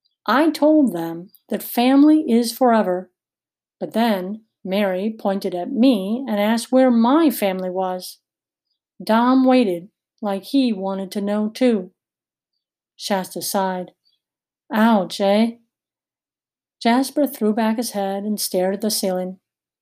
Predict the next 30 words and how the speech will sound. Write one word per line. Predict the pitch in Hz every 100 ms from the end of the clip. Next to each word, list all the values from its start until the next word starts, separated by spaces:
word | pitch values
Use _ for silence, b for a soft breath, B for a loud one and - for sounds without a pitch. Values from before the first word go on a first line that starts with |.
| _ 254
"I | 220 254
was | 262 202 185
convicted | - 190 180 233 254 277 240 -
all | 240 269 285 277
over | 262 262 269 269
again. | 254 233 202 196 202 _ _ _ _ _ _ _ _
How | 320 320 302
could | - 190
I | 180
tell | 180 226 226
my | 226 220 226
kids | 220 220 220 220
to | -
forgive, | - 185 208 214 240 240 - _ _ _ _ _ _ -
to |
love | 208 185 220 247
each | 233 220 -
other | 226 233 254
through | 247 214 208 202
whatever, | 180 190 233 220 226 262 285 _ _ _ _ -
when | 214 220
I | 269 311 240
had | 202 -
cut | 277 277
myself | 254 262 254 - 254 247
off | 240 247 294
from | 285 285
my | 285 302
own | 339 359 302
family?" | 208 180 175 180 190